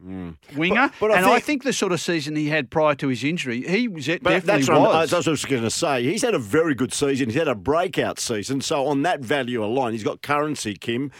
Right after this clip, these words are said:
Speaker 1: So as soon as he's available from a fitness point of view, he should come in.
Speaker 2: Well, <sighs> unless the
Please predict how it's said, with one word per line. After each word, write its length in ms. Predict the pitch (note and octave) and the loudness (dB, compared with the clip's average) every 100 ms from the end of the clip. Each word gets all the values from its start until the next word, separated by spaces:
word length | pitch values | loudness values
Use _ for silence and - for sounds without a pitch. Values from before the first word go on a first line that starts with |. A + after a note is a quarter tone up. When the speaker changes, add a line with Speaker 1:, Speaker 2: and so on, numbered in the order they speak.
| - _ | -20 _
Speaker 1:
So 140 | - | -4
as 80 | B2 | -4
soon 180 | - F3 | -2 -2
as 80 | C3+ | -2
he's 160 | A#2+ | -2
available 540 | G#2+ F2+ C#3 C#3+ A2 G2 | -2 0 0 0 -2 -6
from 240 | - A2+ | -6 -6
a 40 | G2+ | -6
fitness 360 | - D3 A#2+ | -6 -6 -8
point 240 | - G#2+ G2 | -6 -4 -4
of 40 | |
view, 120 | D3 | -4
he 60 | F3 | -4
should 260 | - F#3+ | -6 -6
come 220 | - D3 F#2+ | -4 -4 -4
in. 120 | D#2 _ - | -12 _ -8
Speaker 2:
Well, 140 | - F#3 - - - _ | -8 -6 -10 -10 -14 _
<sighs> 460 | _ _ _ _ | _ _ _ _
unless 500 | F3 F3 A3 G#3+ - | -2 0 0 0 -4
the 180 | - | -6